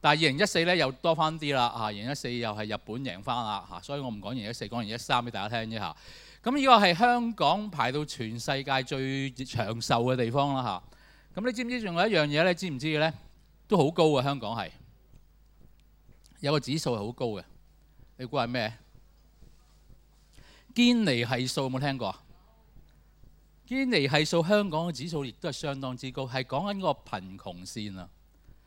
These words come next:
如果你將呢兩幅圖諗埋一齊嘅時候，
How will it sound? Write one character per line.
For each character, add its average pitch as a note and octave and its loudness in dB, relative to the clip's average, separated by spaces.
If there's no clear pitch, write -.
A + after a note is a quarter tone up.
如 C#3 4
果 B3 10
你 C4+ 4
將 C#4 6
呢 C#4 2
兩 F3+ 4
幅 C4 -2
圖 G#2+ -6
諗 C#3+ 4
埋 F#3+ 6
一 - 2
齊 D3 2
嘅 A#2+ -2
時 B2+ -6
候， A2 -4